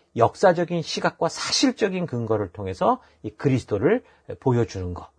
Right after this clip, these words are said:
그러니까 이방인의, 그러니까 제삼자에 의해서 사건이 조사되어지고 그것이 보고되어지고 이런 거라고 볼 수 있습니다. 자, 무엇보다 이 사도행전은,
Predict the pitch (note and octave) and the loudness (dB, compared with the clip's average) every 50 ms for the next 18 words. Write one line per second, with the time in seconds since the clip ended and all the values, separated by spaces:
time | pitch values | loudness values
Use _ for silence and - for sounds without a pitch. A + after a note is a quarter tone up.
0 | _ _ _ _ _ - G#3 G3 G#3+ E3+ - - C#3 E3 G3 F3 A#3+ A#3 A3+ A3+ | _ _ _ _ _ -4 4 4 4 4 4 0 -2 0 4 6 6 6 6 4
1 | A3+ G3+ - - _ _ - D#3+ F#3+ F#3+ - G3 F#3+ - - - D#4 C#4+ C4+ C#4 | 0 0 -2 -4 _ _ -8 -8 -4 2 2 2 2 2 -2 -2 0 2 4 4
2 | B3 B3 B3 A#3+ G#3+ D#3+ C#3+ C3 B2 - A3 A#3+ C#4+ C#4+ _ - - _ _ - | 6 6 6 6 6 6 4 4 2 2 2 2 2 2 _ -16 -20 _ _ -14
3 | - - - _ - A#3 A3+ A3+ A3+ G#3 G3+ - - - E3 D#3 - G3 F3 E3 | -12 -12 -6 _ 2 4 6 6 4 4 2 0 -2 2 2 4 6 6 6 6
4 | D3+ C3+ A2+ G#2 - A2 - F#3 B3 D4 - - - - - _ - - F3+ E3+ | 6 6 6 4 0 -2 2 2 2 2 0 -10 -20 -20 -20 _ -2 2 4 4
5 | F#3 D#3 - C4 C#4 C#4 - _ - - F3 D#3+ F3 G3+ D3+ D#3+ D3 B2 G2+ - | 4 4 2 0 -2 -2 -4 _ 0 2 4 8 8 8 8 8 4 4 4 0
6 | - E2+ - - - _ _ _ _ _ _ - D3+ C#3+ D3+ D3 D3 C3 A#2 F#2+ | -6 -14 -14 -14 -14 _ _ _ _ _ _ -2 0 2 2 0 0 0 0 0
7 | F#2 F#2 - E3+ G#3 B3+ C4+ _ _ _ - C#3 A#2+ - - C#3 - - - F#2 | 0 0 2 4 2 2 2 _ _ _ -4 -4 -4 -2 -4 -6 -6 -6 -12 -14
8 | E2+ D#2+ E2+ F2 E2+ - _ _ _ _ _ _ _ _ _ _ _ _ _ _ | -14 -14 -14 -14 -16 -16 _ _ _ _ _ _ _ _ _ _ _ _ _ _
9 | _ _ _ _ _ _ _ _ _ _ _ _ - _ _ - - - - - | _ _ _ _ _ _ _ _ _ _ _ _ -20 _ _ -20 -20 -18 -18 -20
10 | - - - - - - C3 B2+ A#2 E3 A3 A3+ A3+ A#3 A#3 B3+ B3 B3+ - - | -20 -18 -18 -12 -2 2 2 6 10 10 10 10 10 8 8 8 8 8 4 0
11 | C4 B3+ B3+ A#3+ A3+ A3 G#3 G3 G3+ G3+ G#3+ A3 G#3 F3+ D3+ | 0 2 4 4 4 4 0 0 0 0 0 0 -2 -2 -8